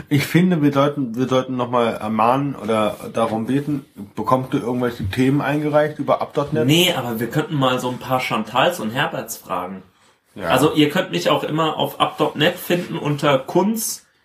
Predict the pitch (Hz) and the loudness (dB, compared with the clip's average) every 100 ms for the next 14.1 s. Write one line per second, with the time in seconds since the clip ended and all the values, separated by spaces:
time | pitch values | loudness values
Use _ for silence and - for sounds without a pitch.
0 | _ 160 147 156 131 117 - - - - | _ 0 2 2 0 -2 -2 -2 -2 -10
1 | - 143 139 131 127 113 113 107 165 - | -4 -2 0 -2 0 -2 0 0 -2 -2
2 | 170 170 - _ _ _ 139 131 131 120 | -6 -6 -12 _ _ _ 0 2 4 4
3 | 113 110 107 107 104 98 95 92 90 90 | 6 6 6 6 4 2 -2 -6 -8 -12
4 | - _ 107 - - 104 104 110 101 98 | -20 _ -2 -2 -4 -4 -2 -2 -2 -6
5 | - 98 87 107 143 170 - 180 - - | -6 -10 -8 -6 -4 -6 -10 -14 -14 -16
6 | - _ _ - 95 85 87 95 120 127 | -20 _ _ -2 0 2 2 2 0 0
7 | - - - - 113 127 120 104 104 110 | -2 -2 -6 -4 -2 0 0 0 -2 0
8 | 101 107 107 101 101 104 123 190 - - | -2 0 0 0 0 0 0 -4 -10 0
9 | 170 170 131 139 127 - 170 - 151 - | 4 6 4 2 2 2 0 0 -4 -2
10 | 170 165 165 - - 139 139 135 123 127 | 0 2 0 -6 -2 0 2 2 0 0
11 | 135 131 - 131 135 131 131 117 135 139 | 0 -2 -2 -8 -8 -6 -6 -4 -2 -2
12 | - 151 151 165 - _ _ _ _ _ | -2 -2 -2 -2 -12 _ _ _ _ _
13 | _ _ _ 131 156 185 180 170 165 135 | _ _ _ 0 4 6 6 6 4 2